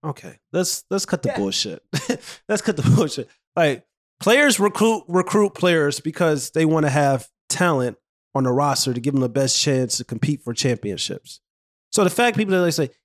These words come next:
Speaker 1: "He chose that team." Every N B A player recruits players to try to come and play with them.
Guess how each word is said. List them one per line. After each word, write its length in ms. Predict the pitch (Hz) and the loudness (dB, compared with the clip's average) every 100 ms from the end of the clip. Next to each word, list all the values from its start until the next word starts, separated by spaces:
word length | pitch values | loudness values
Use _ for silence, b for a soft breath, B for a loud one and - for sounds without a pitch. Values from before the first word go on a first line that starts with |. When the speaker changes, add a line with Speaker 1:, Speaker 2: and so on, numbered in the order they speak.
| _ | _
Speaker 1:
"He 100 | 196 | -4
chose 320 | - 175 147 | 0 0 0
that 140 | 117 - | -2 -8
team." 260 | 110 87 _ _ _ _ _ _ _ _ | -12 -14 _ _ _ _ _ _ _ _
Every 400 | 143 175 202 185 | -2 0 0 -2
N 160 | 151 170 | 0 2
B 140 | 135 | 2
A 100 | 143 | 0
player 440 | - 135 123 113 98 113 | -2 -2 0 -2 -4 -6
recruits 440 | 117 - 147 - | -6 -2 -2 -2
players 440 | - 123 117 113 | -2 -2 -2 -4
to 100 | - | -8
try 200 | 107 135 | -6 -4
to 80 | 117 | -4
come 260 | - 117 107 | -6 -8 -8
and 120 | 104 | -12
play 400 | - 131 123 107 _ _ _ | -8 -6 -4 -6 _ _ _
with 220 | 127 147 | -2 -2
them. 140 | - | -4